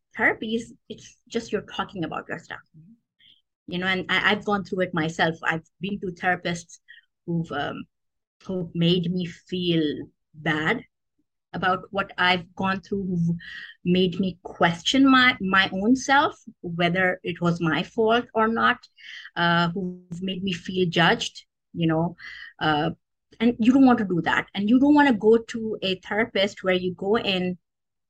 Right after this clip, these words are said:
smiling and you come out agitated or triggered, you know, and that's happened to me too. You know, they look at the time, "Oh, thirty minutes, one hour, and s-, see you next week."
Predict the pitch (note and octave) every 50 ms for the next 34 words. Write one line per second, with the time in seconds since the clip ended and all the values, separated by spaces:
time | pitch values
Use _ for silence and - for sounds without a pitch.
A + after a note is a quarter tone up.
0 | _ _ _ - - - - - F3+ F3+ F#3 G#3+ C4 C4 A#3 F#3+ F3+ F3+ F#3+ G#3
1 | A3 - _ _ _ _ _ _ _ _ _ - F#3 F#3+ F#3+ F#3+ G3 - - -
2 | - - - B3 A#3+ A3+ G3 E3+ E3+ E3+ F3 E3+ - - - E3+ E3 D#3+ D#3+ E3+
3 | E3+ - F#3 F3 E3 E3 E3+ E3+ E3 E3+ - D#3 E3 - - - - - - -
4 | - _ _ _ _ _ _ _ _ _ _ _ _ _ _ _ _ _ _ _
5 | _ _ _ _ _ _ _ B3+ - F3 E3+ E3+ E3 E3+ F3 E3+ - F3 E3+ E3
6 | E3 E3+ E3+ E3 - _ - A3 C4 B3+ - - - G#3 - G3+ G3 F3+ - F#3
7 | F#3 F#3 F3 E3+ - G#3 F3 E3 E3 E3 E3 E3+ E3+ E3+ E3+ F3+ F3 F3 F3 F3
8 | F#3 F#3+ G#3 G#3 - _ - - - _ - E3+ E3+ E3+ E3+ E3+ - - - G3+
9 | F#3+ F#3 F#3 F#3 F#3+ F#3+ F3+ F3+ - - G3 F#3 F#3+ F#3+ F#3 F#3 F3+ F3+ F3+ -
10 | - - E3+ F3 F3+ F3+ F3+ F3 E3+ F3+ F3+ F#3 F#3 F#3 _ _ _ _ _ _
11 | _ - F3+ F3+ E3+ E3+ - - - _ _ _ _ _ _ - - G#3+ G3+ G3
12 | F#3 - - - A3 F3 D#3 - - -